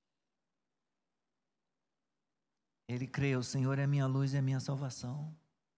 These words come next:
Quem terei medo? "O Senhor é a fortaleza da minha vida, quem temerei?" Ele diz no versículo um.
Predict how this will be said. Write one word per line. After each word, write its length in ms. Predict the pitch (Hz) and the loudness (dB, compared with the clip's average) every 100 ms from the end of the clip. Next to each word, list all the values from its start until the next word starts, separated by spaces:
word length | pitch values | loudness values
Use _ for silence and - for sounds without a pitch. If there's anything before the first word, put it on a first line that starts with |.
| _ _ _ _ _ _ _ _ _ _ _ _ _ _ _ _ _ _ | _ _ _ _ _ _ _ _ _ _ _ _ _ _ _ _ _ _
Quem 160 | - 165 | -2 0
terei 260 | 143 117 110 | 0 0 2
medo? 300 | 107 95 - - _ _ _ _ _ _ _ _ _ | 0 -2 -8 -20 _ _ _ _ _ _ _ _ _
"O 40 | |
Senhor 280 | - 127 135 | -2 0 2
é 60 | 131 | 0
a 40 | |
fortaleza 560 | 123 127 113 127 131 131 | -2 -2 -2 0 0 2
da 100 | 127 | 2
minha 240 | 131 131 | 2 2
vida, 400 | 117 120 147 151 | 2 0 0 -2
quem 240 | 147 170 160 | -2 -2 -2
temerei?" 560 | 143 123 113 101 104 - _ _ _ _ _ _ _ | -2 -2 -2 -4 -8 -16 _ _ _ _ _ _ _
Ele 140 | 110 | -4
diz 240 | 110 120 117 | -2 0 0
no 60 | |
versículo 520 | 123 123 - 127 135 139 | 0 -2 -2 -4 -2 0
um. 260 | 131 131 | 2 2